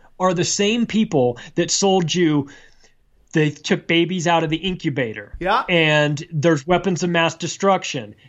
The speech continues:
Speaker 1: And we, you know, if we don't get, you know, seven hundred billion dollars in tarp funds, then the economy is gonna collapse. These are the same people that are selling you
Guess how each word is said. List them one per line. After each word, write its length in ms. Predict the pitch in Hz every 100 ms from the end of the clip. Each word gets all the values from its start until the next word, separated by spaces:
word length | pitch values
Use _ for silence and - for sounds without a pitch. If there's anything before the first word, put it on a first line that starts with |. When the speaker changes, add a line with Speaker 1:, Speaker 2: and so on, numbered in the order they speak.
| -
Speaker 1:
And 480 | 180 170 165 160 143 -
we, 460 | - 139 147 170 175
you 140 | 185 165
know, 160 | 156
if 120 | 151
we 120 | 165 180
don't 180 | 180
get, 340 | 180 165 - - - - -
you 120 | 196 160
know, 160 | 151
seven 340 | 139 190 175 165
hundred 280 | 175 170 147
billion 320 | 180 175 160
dollars 440 | 165 170 160 143
in 100 | 139
tarp 320 | - 208 202
funds, 460 | - 175 156 156 156 - -
then 160 | 170
the 140 | 165 151
economy 440 | 143 196 190 160
is 120 | 131
gonna 160 | 139 127
collapse. 280 | - 123 - - -
These 460 | 135 214 233 240 -
are 160 | 196
the 120 | 175
same 540 | 165 - 180 196 214 233 - -
people 600 | 214 220 160 127 120 120 - -
that 120 | 170
are 100 | 147
selling 460 | - 202 196 202 175
you 260 | 156 160